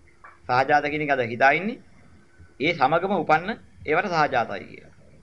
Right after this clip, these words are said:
සහායට ජාතක වුණ නිසා, සහායට පහළ වෙච්ච නිසා ඒවට සහජාත කියනවා. දැන් සහජාත වස්තු හතක් ගැන විග්‍රහ වෙනවා.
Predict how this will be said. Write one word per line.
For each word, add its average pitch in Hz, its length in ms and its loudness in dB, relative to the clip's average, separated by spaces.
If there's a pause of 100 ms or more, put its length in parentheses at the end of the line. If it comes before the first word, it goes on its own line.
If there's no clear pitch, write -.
(800)
සහායට 202 580 4
ජාතක 160 400 2
වුණ 185 180 -4
නිසා, 185 280 -2
සහායට 160 480 2
පහළ 147 280 -2
වෙච්ච 156 180 -6
නිසා 180 240 -4
ඒවට 185 220 -4
සහජාත 120 400 -2
කියනවා. - 360 -18 (4000)
දැන් 135 160 -4
සහජාත 156 400 4
වස්තු 147 260 0
හතක් 147 280 2
ගැන 160 200 -6
විග්‍රහ 147 280 -8
වෙනවා. 117 280 -10